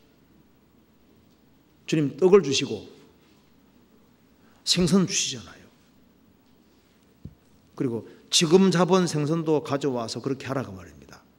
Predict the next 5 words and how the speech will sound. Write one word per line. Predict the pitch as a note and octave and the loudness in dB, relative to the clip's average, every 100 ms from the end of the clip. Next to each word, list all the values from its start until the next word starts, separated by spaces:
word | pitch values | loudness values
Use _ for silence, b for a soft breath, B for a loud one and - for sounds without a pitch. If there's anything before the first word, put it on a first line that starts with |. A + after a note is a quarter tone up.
| _ _ _ _ _ _ | _ _ _ _ _ _
잡아 | - C3 | -6 -6
바쳐야 | C#3 C3 A2+ | -4 -8 -8
되는 | F#2 E2+ | -12 -20
거잖아요. | - - - - _ _ _ _ | -20 -20 -20 -20 _ _ _ _
그래서 | - B2 A2 | -4 -4 -4